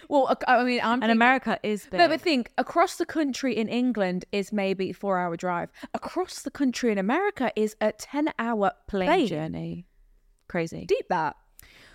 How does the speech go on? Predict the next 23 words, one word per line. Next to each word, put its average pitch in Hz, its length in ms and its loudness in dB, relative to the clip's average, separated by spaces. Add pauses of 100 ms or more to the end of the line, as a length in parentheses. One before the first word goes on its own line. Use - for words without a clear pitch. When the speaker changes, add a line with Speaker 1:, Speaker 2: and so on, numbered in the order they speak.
(180)
Speaker 2:
We 277 140 4
had 381 160 2
been 269 220 4
in 226 240 2
love 170 420 2
with 196 160 0
each 202 220 -2
other 175 160 2
since 180 240 -10
we 202 100 0
first 220 440 0
got - 200 0
together 160 500 -2
and 185 200 -2
talked - 500 -2
all 269 320 4
the 262 80 0
time 196 540 -2
on 160 100 -4
FaceTime, 262 800 0
on 196 200 0
Speaker 1:
Aw. - 40 -4
Speaker 2:
messages. 220 800 0